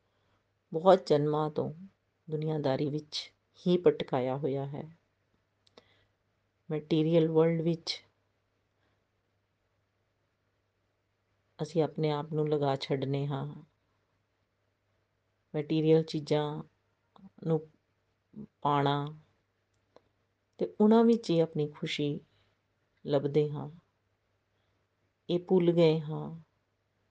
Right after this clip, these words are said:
ਕਿ ਖੁਸ਼ੀ ਦਾ ਸਾਗਰ ਉਹ ਪਰਮਾਤਮਾ ਹੈ। ਜਦ ਤੱਕ ਉਸ ਖੁਸ਼ੀ ਦੇ ਸਾਗਰ ਨਾਲ, ਉਸ ਆਨੰਦ ਦੇ ਸਾਗਰ ਨਾਲ ਅਸੀਂ ਨਹੀਂ ਜੁੜਦੇ, ਤਦ ਤੱਕ ਜੀਵਨ ਵਿੱਚ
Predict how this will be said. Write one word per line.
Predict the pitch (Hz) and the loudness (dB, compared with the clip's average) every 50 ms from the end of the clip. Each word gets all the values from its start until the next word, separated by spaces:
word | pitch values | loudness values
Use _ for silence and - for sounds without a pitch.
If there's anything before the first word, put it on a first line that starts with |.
| _ _ | _ _
ਕਿ | - 170 | -12 -12
ਖੁਸ਼ੀ | 160 - - 175 170 - 170 160 | -8 -6 -4 -4 -2 0 0 0
ਦਾ | 160 160 156 | 2 0 0
ਸਾਗਰ | 160 - - 139 131 143 139 156 - - 165 170 185 - _ _ - | -2 -2 -4 -4 -4 -4 -4 -6 -6 -6 -8 -12 -14 -18 _ _ -8
ਉਹ | 151 156 | -8 -6
ਪਰਮਾਤਮਾ | 156 - 143 139 147 143 139 135 131 _ - 139 135 147 147 | -4 -4 -4 -2 -4 -4 -6 -6 -8 _ -10 -10 -10 -10 -10
ਹੈ। | 156 139 135 147 160 160 - _ _ _ _ _ _ _ _ _ _ _ _ _ _ _ _ _ _ _ _ _ _ _ _ - | -10 -10 -10 -10 -12 -18 -20 _ _ _ _ _ _ _ _ _ _ _ _ _ _ _ _ _ _ _ _ _ _ _ _ -10
ਜਦ | 165 147 170 170 170 - _ - | -4 0 0 0 0 -2 _ -2
ਤੱਕ | 190 190 190 - _ _ _ _ _ _ _ _ _ _ _ _ - | -2 -2 -2 -4 _ _ _ _ _ _ _ _ _ _ _ _ -6
ਉਸ | - 156 160 160 160 - _ | -2 0 0 0 -2 -6 _
ਖੁਸ਼ੀ | - 170 165 - - 170 | -6 -4 -2 0 0 0
ਦੇ | 160 170 160 160 | 2 2 2 0
ਸਾਗਰ | 160 - 156 139 139 139 156 147 143 | 2 0 0 0 0 0 -2 -4 -4
ਨਾਲ, | 151 147 147 135 135 151 160 156 - _ _ _ _ _ _ _ _ _ _ _ _ _ _ _ _ _ - | -4 -4 -4 -6 -6 -8 -10 -12 -16 _ _ _ _ _ _ _ _ _ _ _ _ _ _ _ _ _ -4
ਉਸ | 165 160 160 - - - | -4 -4 -4 -6 -10 -6
ਆਨੰਦ | - 156 156 156 170 175 180 | -4 -2 0 0 2 0 0
ਦੇ | 165 170 170 | 0 0 0
ਸਾਗਰ | 170 170 - 151 131 131 147 131 131 | -2 -2 -2 -2 -2 -2 -2 -4 -4
ਨਾਲ | 139 143 143 143 143 151 | -4 -4 -4 -4 -6 -6
ਅਸੀਂ | 156 - - 151 147 | -8 -6 -6 -4 -4
ਨਹੀਂ | 147 147 151 160 | -2 -2 -2 -2
ਜੁੜਦੇ, | 156 151 151 156 147 - - 143 156 160 156 156 - _ _ _ _ _ _ _ _ _ _ _ _ _ _ _ _ - | -2 -2 -4 -4 -4 -4 -6 -6 -8 -8 -12 -14 -18 _ _ _ _ _ _ _ _ _ _ _ _ _ _ _ _ 2
ਤਦ | 147 151 151 151 - | 4 4 4 2 -2
ਤੱਕ | 156 - 165 165 165 - - - - _ _ _ _ _ - 170 165 | -4 -2 -2 -2 -2 -4 -12 -20 -20 _ _ _ _ _ -12 -10 -8
ਜੀਵਨ | 160 160 160 156 143 151 151 151 151 | -6 -2 -2 0 2 2 2 2 0
ਵਿੱਚ | 147 143 143 - - - - | -2 -2 -4 -6 -10 -16 -16